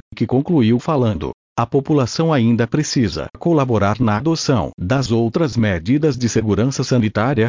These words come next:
que envolvem o distanciamento social, higiene das mãos e superfícies de contato", pontuou Iridan. Aqui vão algumas dicas para evitar a propagação da covid dezenove.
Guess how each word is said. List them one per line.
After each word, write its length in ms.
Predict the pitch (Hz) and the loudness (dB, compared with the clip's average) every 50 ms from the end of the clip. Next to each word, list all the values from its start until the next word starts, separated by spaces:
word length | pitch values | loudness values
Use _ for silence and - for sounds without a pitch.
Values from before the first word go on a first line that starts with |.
| - _ - | -2 _ -2
que 180 | - 135 143 | 0 2 2
envolvem 560 | 143 131 110 - 127 143 147 139 143 143 143 | 2 0 0 0 -2 -2 0 0 0 0 2
o 100 | 143 147 | 0 0
distanciamento 880 | 147 156 165 - - - 127 120 - - 87 73 80 101 127 147 143 120 | 0 -2 -4 -4 -2 0 0 0 0 -2 -2 -2 0 2 0 2 0 -2
social, 520 | 104 - 131 - - 139 120 - 151 131 107 - _ | -2 -2 -4 -2 0 0 0 0 0 -4 -8 -6 _
higiene 580 | - 117 104 95 110 117 117 113 107 95 92 90 | 0 0 2 2 2 2 2 2 0 0 -2 -2
das 200 | 92 120 127 127 | -2 -2 -2 -2
mãos 360 | 95 95 92 90 85 85 101 | -2 -2 0 -2 -2 -2 -4
e 60 | 110 | -4
superfícies 760 | 104 - 131 - 135 120 - - - 110 101 - 120 117 107 | -4 -4 0 0 0 0 0 0 -2 -2 0 0 -2 -2 -2
de 100 | 107 117 | -2 -4
contato", 680 | 104 - 117 117 107 - 117 98 82 67 - - 76 - - _ | -2 0 0 0 2 2 0 0 -2 -4 -6 -8 -10 -10 -6 _
pontuou 580 | - 160 151 139 - 113 95 92 107 117 120 120 | 0 0 0 0 0 0 0 2 2 2 2 2
Iridan. 380 | 113 120 127 104 101 87 73 - - _ _ _ | 2 0 -2 -2 -2 -4 -6 -8 -12 _ _ _
Aqui 360 | - 107 101 - - - 135 139 | -4 -4 -4 -4 -4 -4 -4 -2
vão 260 | 120 127 135 117 113 | -2 -2 0 0 0
algumas 460 | 107 110 98 92 107 117 117 110 98 | 0 0 0 0 2 2 2 2 0
dicas 340 | 87 110 113 104 - 117 107 | 0 0 0 0 0 -2 -2
para 320 | - - 117 113 123 123 123 | -2 -2 -2 -2 0 -2 -2
evitar 520 | 123 120 127 113 - - 113 107 107 123 | 0 -2 -2 -2 0 0 0 2 2 0
a 80 | 120 113 | 0 0
propagação 800 | - 143 127 - - 131 127 135 135 135 - - 120 98 87 85 | 0 -2 -2 0 -2 -2 0 0 -2 -2 -2 -2 0 0 0 0
da 100 | 104 113 | -2 -2
covid 420 | - 117 117 110 127 107 90 120 | -2 -2 0 0 0 0 0 0
dezenove. 640 | 110 123 104 - 110 101 113 107 87 69 65 64 | -2 0 0 0 2 2 2 2 0 -2 -6 -10